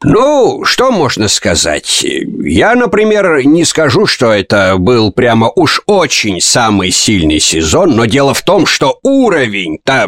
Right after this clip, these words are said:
самая, ну, это планочка-то, которую эти ся-, самые бесстыжие-то задрали, а задрали-то они её хорошо, э, и учитывая, что, э, это сам, ну, там такие всё, ну, такие жух-жух, там всё это смотрится просто замечательно. Ну, в общем, на уровне.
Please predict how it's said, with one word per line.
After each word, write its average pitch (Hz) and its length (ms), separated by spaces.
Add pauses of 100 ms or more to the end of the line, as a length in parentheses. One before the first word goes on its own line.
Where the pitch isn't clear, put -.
(140)
самая, 95 400
ну, 175 140
это 92 180
планочка-то, 110 760
которую 85 520
эти 98 280
ся-, - 220
самые 85 320
бесстыжие-то 98 680
задрали, 196 500
а 95 180
задрали-то 120 500
они 131 140
её 139 100
хорошо, 165 500 (300)
э, - 100
и - 180
учитывая, 117 540
что, 92 320
э, 73 80 (380)
это - 360
сам, 87 240
ну, 113 260
там 90 240
такие - 440
всё, - 320
ну, 156 360
такие - 360
жух-жух, 226 560
там 165 220
всё 151 240
это 76 240 (800)
смотрится 160 720
просто 135 480
замечательно. 98 720
Ну, 185 240
в - 80
общем, 151 380
на 135 240
уровне. 123 640